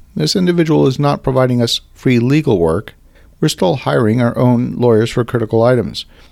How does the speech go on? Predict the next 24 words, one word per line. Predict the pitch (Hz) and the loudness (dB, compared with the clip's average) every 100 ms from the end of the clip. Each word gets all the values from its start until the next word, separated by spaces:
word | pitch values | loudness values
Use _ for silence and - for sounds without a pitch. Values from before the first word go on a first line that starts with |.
| _ - | _ -4
but | 139 135 | -2 -2
he | - 135 | 0 2
is | 135 131 | 2 2
reviewing | 131 135 135 143 | -2 0 0 2
documents | 143 117 - 117 117 127 | 2 0 0 -2 -2 -2
and | 139 | -2
drafting | 127 117 113 117 113 | 2 0 0 -4 -4
simple | 123 127 120 | -2 0 0
documents | 104 101 110 110 - - - - - | 0 0 0 -2 -2 -12 -20 -20 -8
that | - | -2
we | 131 135 | 0 0
then | 131 143 120 117 | 0 0 0 0
are | 113 | 0
having | 117 120 120 | 0 2 2
reviewed | 123 117 117 | 2 2 0
by | 120 117 | 2 2
our | 117 | 0
official | 107 110 - 110 | 0 -2 -2 0
legal | 131 135 123 | 0 0 0
team. | 120 82 - - - - - | 0 -2 -6 -16 -20 -20 -4
We | 160 | -2
have | 156 | 0
another | 156 151 - | 0 0 -2
intern | 139 127 143 135 | -2 0 0 0